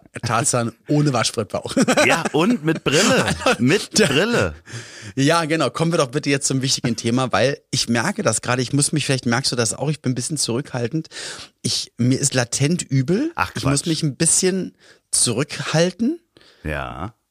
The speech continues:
Speaker 1: Weil ich dich echt nicht mehr sehen kann. Nein, weil, <laughs> also, ähm, aber nicht in dem Sinne, sondern, ähm,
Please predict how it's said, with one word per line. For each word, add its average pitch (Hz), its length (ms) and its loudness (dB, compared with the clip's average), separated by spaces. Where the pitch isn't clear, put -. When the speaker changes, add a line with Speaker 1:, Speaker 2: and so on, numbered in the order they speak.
Speaker 1:
Weil - 520 -10
ich - 160 -2
dich - 260 -6
echt - 260 -4
nicht 147 160 -2
mehr 143 140 -2
sehen 143 300 -4
kann. - 260 -10
Nein, 117 300 2
weil, 123 300 4
<laughs> - 280 -6
also, 185 260 4
ähm, 165 280 4
aber 170 200 2
nicht 190 260 4
in 170 140 4
dem 185 180 6
Sinne, 190 260 2
sondern, 160 360 2
ähm, 127 380 2